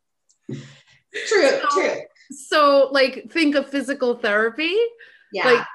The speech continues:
Speaker 2: they're going to move your ankles and move your knees and make
Speaker 1: Mm-hmm.
Speaker 2: you move them. And so I'm just moving them on my own outside. And I'm doing it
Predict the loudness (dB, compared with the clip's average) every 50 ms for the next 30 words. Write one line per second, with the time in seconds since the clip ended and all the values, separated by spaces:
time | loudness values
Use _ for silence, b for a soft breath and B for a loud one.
0 | -18 -10 -2 0 2 2 2 0 -2 -4 -4 -4 -4 -2 -2 -2 0 2 2 4
1 | 4 2 2 2 0 -2 -2 0 0 0 2 0 -2 -4 -4 -4 -4 -2 0 0
2 | 0 2 2 0 0 0 -2 0 0 0 0 -2 -2 -2 -2 -2 -2 -2 -4 -8
3 | -8 -8 -8 -6 -6 -6 -8 -10 -12 -16 _ _ _ _ _ _ _ -6 -4 -2
4 | 0 0 0 -2 -2 -4 -4 -6 -6 -8 -12 -14 -14 -14 -14 -12 -8 -4 -4 -2
5 | 0 -2 -2 -4 -6 -8 -10 -12 _ _ -10 -8 -8 -6 -6 -4 -4 -2 -2 -2
6 | -4 -6 -8 -6 -2 0 0 2 2 0 0 0 -2 -2 -2 -2 -2 -2 -2 -2
7 | -2 -4 -4 -2 -2 -2 -4 -6 -4 0 0 2 2 2 0 -2 -2 -4 -6 B
8 | B B B B B 0 2 2 2 2 0 -2 -2 -4 -2 -2 -2 -2 -2 -2
9 | -4 -4 -8